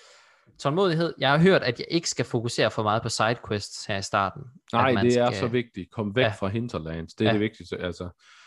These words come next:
Speaker 2: øhm, jeg ved ikke, at Dragon Age Inquisition er sådan et lidt svært spil, fordi jeg blev meget udskældt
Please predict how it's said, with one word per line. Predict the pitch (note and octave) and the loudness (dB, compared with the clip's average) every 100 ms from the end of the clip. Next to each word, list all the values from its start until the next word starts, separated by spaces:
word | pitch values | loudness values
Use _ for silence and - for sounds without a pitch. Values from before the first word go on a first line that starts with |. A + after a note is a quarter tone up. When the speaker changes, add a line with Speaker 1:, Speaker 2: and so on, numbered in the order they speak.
| _ _ F#2+ | _ _ -6
Speaker 2:
øhm, | F#2+ F#2 F#2+ F#2+ _ _ _ _ _ | -4 -4 -6 -10 _ _ _ _ _
jeg | - | -2
ved | A2 | 0
ikke, | B2 A#2+ | 0 0
at | A2+ A#2 - - G#2+ G#2 - - | -4 -6 -18 -20 -18 -16 -14 0
Dragon | B2+ D3 | 2 4
Age | A#2 A#2 A#2+ | 0 -2 -6
Inquisition | A2 G#2+ C3+ C3 G2 | -10 -4 -2 -2 -6
er | |
sådan | G#2 A#2 | -8 -6
et | |
lidt | A#2+ | -6
svært | - C3+ G#2+ | -2 -2 -2
spil, | - G2+ | -4 -8
fordi | G#2 A2 | -6 0
jeg | G#2 - | 0 0
blev | G#2+ | -4
meget | G#2 C3+ | -2 0
udskældt | - C#3+ E3 - G2+ F2+ - | -2 -4 -4 -4 -4 -4 -6